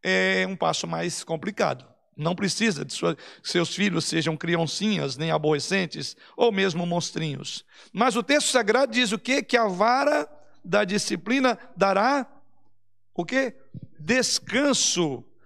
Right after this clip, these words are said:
O descanso ao qual a palavra de Deus se refere é a alegria de ter filhos obedientes. Ou seja, mesmo que sejam barulhentos e ativos,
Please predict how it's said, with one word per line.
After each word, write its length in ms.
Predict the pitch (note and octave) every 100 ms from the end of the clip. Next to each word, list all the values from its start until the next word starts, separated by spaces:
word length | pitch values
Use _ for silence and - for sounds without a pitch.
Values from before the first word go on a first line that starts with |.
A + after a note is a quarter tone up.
| - -
O 100 | G3+
descanso 560 | A#3+ B3 - C4 C4+ C4
ao 100 | G#3+
qual 220 | G#3+ G#3+
a 80 | G3
palavra 400 | G3 F#3+ F#3+ F#3
de 140 | E3
Deus 180 | F3 G#3
se 100 | -
refere 600 | E3 - G3+ B3 F#3 C3 - -
é 140 | G3 A3
a 80 | A3+
alegria 960 | A#3+ A#3 F3 C4 C#4 A#3 D#3 B2+ - - - - -
de 360 | D#3 F3+ A#3 - - -
ter 240 | A3 A3+
filhos 440 | - A#3 B3 B3+ G3
obedientes. 1200 | G#3 A#3 G3 G3 A3 B3 - C#3 C3 - - - -
Ou 140 | A3+
seja, 420 | G#3 - G3+ E3+ D3+ - -
mesmo 480 | F3+ A#3 D4+ B3+ A3
que 140 | A#3
sejam 680 | - G#3+ F3+ G3 F3+ E3 C#3
barulhentos 760 | D3+ F#3 E3+ D#3+ A#3 C4+ G3+
e 60 | E3
ativos, 560 | D#3+ - - G3+ D#3+